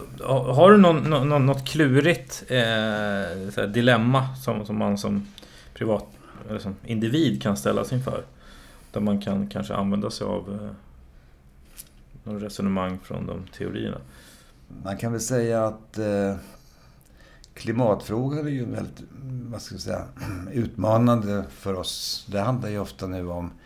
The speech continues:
Speaker 2: om vi väljer att maximera vår omedelbara nytta, kan man säga, genom att på enklaste sätt transportera oss, flyga till, eh, Medelhavet för att bada och så vidare. Eller om vi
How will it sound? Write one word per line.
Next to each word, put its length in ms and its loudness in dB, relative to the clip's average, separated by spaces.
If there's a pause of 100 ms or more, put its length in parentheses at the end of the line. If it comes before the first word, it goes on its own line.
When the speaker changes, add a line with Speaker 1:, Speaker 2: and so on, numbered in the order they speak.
(540)
Speaker 2:
om 400 -6
vi 180 -4
väljer 600 -4
att 580 -12
maximera 640 -6
vår 280 -10 (260)
omedelbara 480 -2
nytta, 380 0
kan 200 -14
man 120 -14
säga, 260 -8
genom 400 -12
att 260 -16
på 100 -14
enklaste 500 -12
sätt 260 -10
transportera 680 -14
oss, 120 -14
flyga 540 -10
till, 500 -16
eh, 300 -12 (540)
Medelhavet 720 -8
för 100 -10
att 120 -12
bada 360 -6
och 60 -12
så 120 -10
vidare. 340 -14
Eller 240 -10
om 160 -8
vi 100 -14